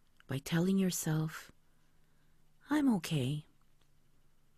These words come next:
I'll just get by without it. I didn't need it anyway. It's not that important.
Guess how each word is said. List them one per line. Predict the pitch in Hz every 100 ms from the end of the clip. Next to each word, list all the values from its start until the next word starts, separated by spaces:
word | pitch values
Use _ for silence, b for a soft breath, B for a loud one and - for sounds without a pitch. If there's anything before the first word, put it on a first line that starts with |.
| _ - _ _ _ -
I'll | 240
just | 262 247 -
get | 190 -
by | 170 165 165
without | 175 165 180 220 -
it. | 156 - - - - _ _ _ _ _ _ - _ _ _ - _ _ _ _ _ - - _ _ - - 139
I | 160
didn't | 160 165 - 156
need | 160 160
it | 156
anyway. | 135 170 180 123 123 151 - _ _ _ _ _ _ _ _ _ _ _ _ - - - _ _ _ _ - - _ - -
It's | 311 269 - 185
not | 165 165
that | 151 139
important. | 139 139 147 139 135 139 -